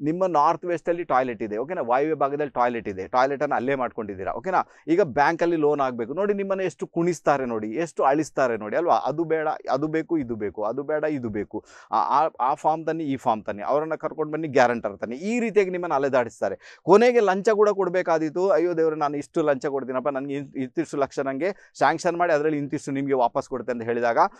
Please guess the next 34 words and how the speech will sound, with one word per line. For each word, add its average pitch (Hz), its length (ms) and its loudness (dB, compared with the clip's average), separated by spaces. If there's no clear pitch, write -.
maybe 190 260 6
ನಿಮ್ಮ 180 220 -4
ಕೆಲ್ಸ 139 260 -4
ಆಗ-, 113 160 0
ಅಂದ್ರೆ 208 240 8
ಎಲ್ಲೋ 185 200 4
ಒಂದ್ 196 120 -2
ಕಡೆ 185 140 -2
ಏನಾಗುತ್ತೆ, 180 720 -4
ಅಲ್ಲಿ 202 160 4
ಮೋಸಗಳು 190 600 2
ನಡೆಯುವಂತಹ 151 580 -4
ಎಲ್ಲಾ 139 340 0
ಸಾಧ್ಯತೆಗಳು 156 540 -4
ಇದ್ದೇ 131 240 -2
ಇರ್ತವೆ. 131 300 0
ನಿಮ್ಮ 127 160 -4
ವಾಯುವ್ಯ 139 280 2
ಭಾಗದಲ್ಲಿ 123 480 -2
ಟಾಯ್ಲೆಟ್ 123 460 0
ಮಾಡ್ಕೊಂಡಾಗ 110 360 -4
ಬಹಳ 117 260 0
ಕೇರ್‌ಫುಲ್ 131 420 0
ಆಗಿರ್ಬೇಕು. 123 520 -2
ಅಷ್ಟು 117 240 2
ಸುಲಭ 151 260 0
ಅಂತೂ 135 160 0
ಖಂಡಿತ 117 260 -4
ಅಲ್ಲ 113 280 0
ಅಂತ 107 180 0
ಹೇಳಿದೆ. 107 140 -4
ಯಾಕಂದ್ರೆ 175 280 -2
ಸಪೋರ್ಟಿವ್ 202 540 2
ಸಿಸ್ಟಮ್, 147 400 0